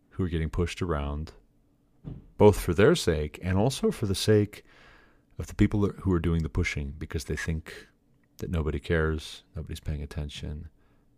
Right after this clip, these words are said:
Check them before this tendency consumes them, because it will destroy them.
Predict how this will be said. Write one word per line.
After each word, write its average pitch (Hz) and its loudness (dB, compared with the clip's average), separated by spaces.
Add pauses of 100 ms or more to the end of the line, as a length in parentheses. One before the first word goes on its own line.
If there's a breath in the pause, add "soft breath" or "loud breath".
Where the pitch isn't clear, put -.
(220)
Check - 0
them 85 -8 (680)
before 82 -2 (720)
this 87 -2
tendency 87 -6 (680)
consumes - -6
them, - -16 (720)
because - -8
it 90 -2
will 90 -4
destroy 113 -2
them. - -12